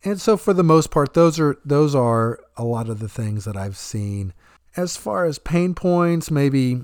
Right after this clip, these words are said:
maybe items of confusion. And of course, there's, there's more and more that, that, that heap on each year, such as, you know, how do I get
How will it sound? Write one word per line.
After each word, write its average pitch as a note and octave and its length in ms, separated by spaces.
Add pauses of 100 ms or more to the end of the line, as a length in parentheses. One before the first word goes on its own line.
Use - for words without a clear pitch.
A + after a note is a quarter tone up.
(160)
maybe C3 400
items B2+ 420
of A#2 280
confusion. E3 720
And F3+ 180
of F3+ 100
course, - 360
there's, G3 380
there's F3+ 340
more D3+ 400
and D3+ 100
more B2+ 300
that, B2 300
that, A#2+ 320 (280)
that A#2+ 260
heap C#3 300
on A2 300
each A#2 240
year, A2 280
such A2 360
as, G#2 260
you A2 80
know, G#2+ 160
how G2 240
do A2+ 140
I G#2+ 100
get A2 220